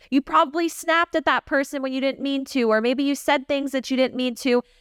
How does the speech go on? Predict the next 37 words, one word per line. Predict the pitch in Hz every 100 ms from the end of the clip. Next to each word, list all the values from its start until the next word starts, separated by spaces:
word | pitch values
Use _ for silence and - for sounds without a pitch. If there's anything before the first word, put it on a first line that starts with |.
| _
and | 233 247
you | 262
look | 277 269
back | 294 285
at | 302
it | 285
and | 262
you | 262
go, | 247 240
"Well, | 233 226
why | 233 302 370
did | 370
I | 339
say | - 320 339
that?" | 294 247
Or, | 214 208 - _
"Why | 233 277 320
did | 359 285
this | 320
conversation | - 311 277 285 302 285 -
not | 262 202
go | 208 277
so | 330 277
well?" | 226 202 175 160 _ _ _ _
And | 247 277 277 -
it's | 302 -
because | - 277 - - 285 277 277 277 - -
of | 247
your | 226 254
energy | 269 285 285 277
and | 247
how | 226 233
you | 247 254
were | 254
showing | - 247 233 208
up | 254 -
there. | 208 160 71